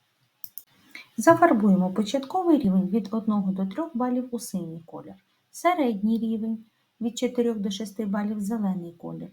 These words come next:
достатній рівень від семи до дев'яти балів у червоний колір та високий рівень від десяти до дванадцяти балів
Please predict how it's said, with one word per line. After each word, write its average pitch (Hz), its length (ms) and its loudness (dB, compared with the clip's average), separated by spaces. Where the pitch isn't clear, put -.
достатній 226 720 -4
рівень 220 280 0
від 208 180 -4
семи 202 240 0
до 190 100 -2
дев'яти 190 380 -2
балів 170 380 -10
у 190 80 -20
червоний 208 540 -2
колір 220 340 -6
та 180 100 -6
високий 214 540 -4
рівень 240 300 2
від 214 160 -2
десяти 208 400 -4
до 196 120 -2
дванадцяти 190 640 0
балів 180 320 -10